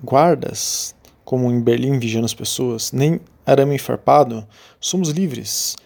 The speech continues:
Tem um estudo sobre a liberdade. Quem quiser pode solicitar este e todos os estudos que mencionarmos.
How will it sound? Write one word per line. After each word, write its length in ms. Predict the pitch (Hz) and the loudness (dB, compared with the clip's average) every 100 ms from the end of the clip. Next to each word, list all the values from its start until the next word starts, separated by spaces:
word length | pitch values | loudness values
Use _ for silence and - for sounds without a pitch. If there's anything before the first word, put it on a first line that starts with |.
| _ | _
Tem 140 | - 123 | -2 0
um 60 | |
estudo 260 | 131 - 123 | 0 -2 -2
sobre 360 | - 127 123 - | -2 0 0 0
a 80 | - | 0
liberdade. 760 | 123 120 120 - 113 110 107 104 - - - | 0 0 0 0 0 -2 -10 -12 -16 -20 -20
Quem 140 | _ 120 | _ -4
quiser 140 | 113 | -2
pode 260 | 113 117 117 | 0 -2 -2
solicitar 420 | - 113 - 123 - | -6 -6 -6 -6 -2
este 320 | 156 - 202 | -2 0 -4
e 60 | |
todos 240 | 156 175 180 | -4 -2 -2
os 100 | 175 | -4
estudos 280 | - 160 - | -4 -8 -6
que 100 | 147 | -6
mencionarmos. 840 | 143 - 117 - - - - - | -6 -6 -6 -8 -8 -8 -8 -12